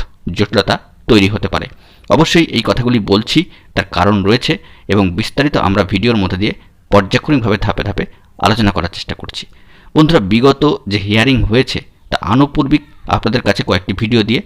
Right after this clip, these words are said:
তুলে ধরেছিলাম। কার্যত সেখান থেকে আপনারা লক্ষ্য করতে পেরেছেন যে ভ্যাকেন্সি এবং ভ্যাকেন্সি আপডেট এবং আপডেট না করার এই যাবতীয় বিষয়গুলিকে কেন্দ্র করে গুরুত্বপূর্ণ আর্গুমেন্ট কিন্তু চলেছে আপার প্রাইমারি শিক্ষক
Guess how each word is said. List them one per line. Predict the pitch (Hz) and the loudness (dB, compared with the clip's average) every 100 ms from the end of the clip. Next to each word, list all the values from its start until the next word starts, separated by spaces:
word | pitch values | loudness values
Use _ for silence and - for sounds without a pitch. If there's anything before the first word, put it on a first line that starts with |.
| - - - | -8 -14 -2
তুলে | 139 113 | 2 2
ধরেছিলাম। | 90 - - - - - - - | 0 -2 -10 -14 -18 -20 -20 -2
কার্যত | 147 143 160 - | 0 2 0 -2
সেখান | - 143 147 | 0 0 0
থেকে | - 117 | 0 -2
আপনারা | 135 117 98 | 0 0 0
লক্ষ্য | - 127 | -2 -4
করতে | 120 - - | -4 -4 -2
পেরেছেন | 107 131 - - - - - | 0 0 -4 -8 -16 -20 -8
যে | - 95 | -4 -2
ভ্যাকেন্সি | 107 107 156 156 - 160 - - | -2 2 2 2 2 0 -2 -6
এবং | 98 98 90 | 0 0 2
ভ্যাকেন্সি | 98 139 135 143 95 | 0 0 0 -2 0
আপডেট | 87 127 131 - - - - _ | 0 2 2 2 -4 -14 -20 _
এবং | 104 110 - 90 | -2 0 0 0
আপডেট | 98 120 143 123 101 | 0 2 2 2 2
না | 107 - - | 2 0 0
করার | 101 117 - - _ _ - | 2 2 -2 -12 _ _ -2
এই | 113 - | 0 2
যাবতীয় | 101 147 160 170 117 | 2 2 4 2 2
বিষয়গুলিকে | 131 113 123 123 - | 0 0 -2 -2 -2
কেন্দ্র | 107 101 - | -2 -2 -2
করে | 113 - - _ _ | -2 -4 -12 _ _
গুরুত্বপূর্ণ | 104 131 135 139 131 131 - 95 | 0 0 2 0 0 0 0 -2
আর্গুমেন্ট | 107 123 143 160 - | 0 4 6 6 4
কিন্তু | - 110 - | 0 -2 0
চলেছে | 104 104 120 131 - - - | 2 2 -2 -6 -14 -12 -2
আপার | 87 127 - | 0 0 0
প্রাইমারি | 120 117 113 - | 0 2 0 -2
শিক্ষক | - - | -4 -6